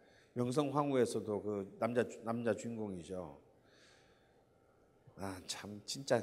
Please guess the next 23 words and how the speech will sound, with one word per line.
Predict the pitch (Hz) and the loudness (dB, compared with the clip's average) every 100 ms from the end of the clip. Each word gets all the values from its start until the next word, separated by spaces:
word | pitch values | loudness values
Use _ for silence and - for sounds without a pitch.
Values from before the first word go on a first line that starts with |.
| - | 2
남자 | 107 135 143 | -2 0 0
주인공을 | - 127 139 | 0 0 0
택해도 | - - 123 | -2 -4 -4
어떻게 | 113 117 | -2 -4
그런 | - - 139 | -6 -4 -2
나쁜 | 113 - 147 | -2 -4 -2
놈을 | 147 113 | -2 -2
택하는지. | - - 123 107 98 95 - - - - - - - - - - - _ - | -4 -2 -2 -2 -6 -6 -10 -20 -20 -20 -20 -20 -20 -20 -20 -20 -20 _ -4
정-, | 131 143 - - | 0 0 -2 -4
근데 | 180 180 185 | 6 10 10
그 | - 202 208 | 12 12 12
홍기훈이라는 | 151 208 202 226 226 202 170 | 12 6 10 12 12 10 6
놈이, | 151 156 202 143 98 80 - - - - _ _ _ _ - _ | 6 4 6 4 4 -2 -12 -20 -20 -20 _ _ _ _ -20 _
놈이 | 165 214 | 0 0
토-, | - - | -2 4
뭐냐면 | 127 165 214 202 | 10 12 12 10
바로 | 139 160 208 | 8 12 12
그 | 202 175 190 190 - - - - - - - - | 12 12 12 12 12 4 -6 -12 -18 -20 -16 -2
자기 | 127 175 208 240 | 6 10 10 8
나라 | 247 254 233 - | 10 12 10 10
땅에 | 165 156 165 196 202 196 175 - - - - - - - - _ _ _ _ _ _ _ - | 8 8 8 12 12 12 8 2 -10 -16 -20 -20 -20 -20 -20 _ _ _ _ _ _ _ -2
자기 | 139 175 | 2 2
백성을 | 208 139 143 - 220 220 127 95 | 8 10 10 8 4 6 4 2